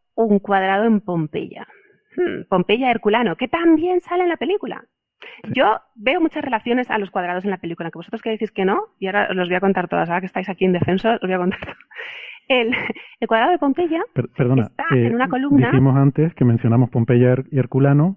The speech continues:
Speaker 2: y dijimos, "Quédense con esto, que luego lo vamos a volver
Speaker 1: Sí.
Speaker 2: a nombrar". ¿Ves? Pues aquí estamos nombrándolo otra vez.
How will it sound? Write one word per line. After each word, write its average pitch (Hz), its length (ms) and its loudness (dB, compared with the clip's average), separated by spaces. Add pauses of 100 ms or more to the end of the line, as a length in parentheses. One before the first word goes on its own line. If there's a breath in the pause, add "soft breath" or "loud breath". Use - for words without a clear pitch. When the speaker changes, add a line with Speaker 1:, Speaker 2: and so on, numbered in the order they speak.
(160)
Speaker 2:
y 131 100 4
dijimos, 123 320 2
"Quédense 160 400 4
con 180 140 4
esto, 190 260 2
que 165 80 4
luego 160 140 4
lo 160 80 6
vamos 156 160 6
a - 20 2
volver 147 200 4
Speaker 1:
Sí. 143 80 2
Speaker 2:
a - 20 6
nombrar". 131 360 4
¿Ves? 170 220 0 (140)
Pues 107 180 -8 (500 soft breath)
aquí 120 220 0
estamos 127 260 4
nombrándolo 113 380 2
otra 101 160 -6
vez. 92 160 -10